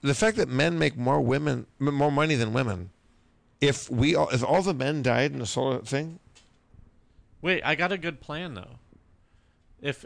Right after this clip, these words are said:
Speaker 2: if shit goes down and we're fucking Mad Maxers, right? All we have to do is talk to every woman we've ever known and be like, "Hey, listen, we will never rape you. Come join us, and we'll form an army of women, and we'll go around and we'll just fuck people up."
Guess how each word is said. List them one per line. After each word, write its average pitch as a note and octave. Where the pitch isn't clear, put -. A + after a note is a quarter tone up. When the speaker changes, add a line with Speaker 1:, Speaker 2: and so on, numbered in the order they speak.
Speaker 2:
if C#3
shit F#3+
goes F3
down C#3
and A2
we're A2
fucking G2+
Mad F#2+
Maxers, F#2
right? G2
All C3
we F#3+
have G3
to D#3+
do D#3
is B2+
talk C3
to -
every B2+
woman B2+
we've A2
ever G2
known A2
and F2+
be F#2+
like, F#2
"Hey, C3+
listen, G#2+
we A2
will A#2
never A#2+
rape G#2+
you. E2
Come B2+
join B2+
us, A2+
and A#2+
we'll A#2+
form C3+
an A2
army C3
of G#2
women, G#2
and A2
we'll A2+
go A2+
around A2+
and A2+
we'll G2+
just G2+
fuck -
people A#2+
up." C#3